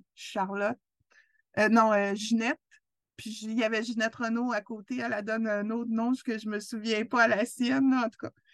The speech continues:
Moi, j'y ai pas donné de nom, là, mais tu sais, on a comme ces voix-là, là. Euh, ça m'a permis de dire, « OK, mais là,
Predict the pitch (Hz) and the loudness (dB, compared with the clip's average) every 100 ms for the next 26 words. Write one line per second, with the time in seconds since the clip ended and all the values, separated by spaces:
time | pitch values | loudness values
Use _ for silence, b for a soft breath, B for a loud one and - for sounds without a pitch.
0 | b b - 233 302 302 233 208 208 214 | b b -2 2 4 2 -2 -4 -4 -4
1 | 214 208 208 240 330 285 311 262 - 285 | -4 -4 -2 -2 -2 -4 -2 -4 -4 -2
2 | 311 233 208 190 208 220 - 190 - 233 | 0 0 -2 -4 -6 -6 -12 -14 -6 -4
3 | 226 214 214 208 214 240 277 254 262 _ | -4 0 2 2 0 0 0 -2 -6 _
4 | _ _ _ _ _ _ _ _ _ _ | _ _ _ _ _ _ _ _ _ _
5 | - 170 196 190 226 233 233 220 269 302 | -10 -4 -2 2 2 4 4 4 6 4
6 | 208 220 233 196 202 262 254 202 220 285 | 2 -2 -2 -4 -4 0 2 0 -2 -4